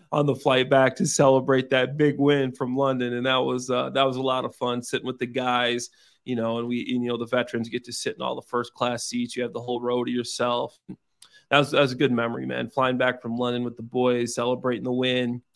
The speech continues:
having a couple of cocktails on the plane ride home. And that was just a good time out there in London.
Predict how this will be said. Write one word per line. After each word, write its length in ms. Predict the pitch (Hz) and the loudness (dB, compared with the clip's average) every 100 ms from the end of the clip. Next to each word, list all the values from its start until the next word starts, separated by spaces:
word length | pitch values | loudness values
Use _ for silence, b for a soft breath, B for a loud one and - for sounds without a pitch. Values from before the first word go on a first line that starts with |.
| - | -6
having 240 | 123 123 | -4 -2
a 60 | 120 | -2
couple 360 | 127 123 127 | -2 -2 -2
of 80 | 123 | -6
cocktails 720 | - 123 120 - 123 120 120 | 0 0 0 -2 -2 -2 -2
on 60 | 117 | -6
the 60 | |
plane 320 | 113 - 123 | -6 -4 -2
ride 260 | 123 131 127 | -2 -2 -4
home. 380 | 120 123 123 120 | -4 -2 -2 -4
And 140 | 156 - _ b b b - | -8 -12 _ b b b -2
that 100 | 131 | 0
was 100 | 120 | 0
just 200 | 120 123 | -6 -2
a 40 | |
good 200 | 127 135 | 0 2
time 340 | 135 123 120 | 4 4 4
out 180 | 117 117 | 0 0
there 160 | 120 117 | 0 -2
in 80 | 120 | 0
London. 380 | 120 113 113 | -2 -2 -6